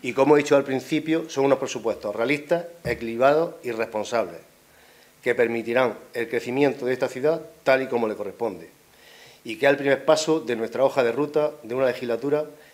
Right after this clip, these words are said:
en la que vamos a afrontar cambios importantes, tanto en materia de inversiones como en programación de actividades. En aras de transparencia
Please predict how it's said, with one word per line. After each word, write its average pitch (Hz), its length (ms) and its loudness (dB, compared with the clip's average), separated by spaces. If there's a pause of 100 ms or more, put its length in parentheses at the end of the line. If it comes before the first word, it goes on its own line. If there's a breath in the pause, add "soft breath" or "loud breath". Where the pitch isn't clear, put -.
(160 loud breath)
en 117 160 0
la 113 100 0
que 113 80 -4
vamos 131 220 4
a 123 80 2
afrontar 110 580 -4
cambios 131 320 0
importantes, 143 720 -2 (480 soft breath)
tanto 117 320 -2
en 113 60 -4
materia 120 360 0
de 113 60 -2
inversiones 139 540 0 (580 loud breath)
como 120 200 4
en 107 60 0
programación 110 500 -2
de 107 60 -2
actividades. 87 420 -14 (1900 soft breath)
En 117 160 0
aras 156 160 6
de 156 100 4
transparencia 131 680 0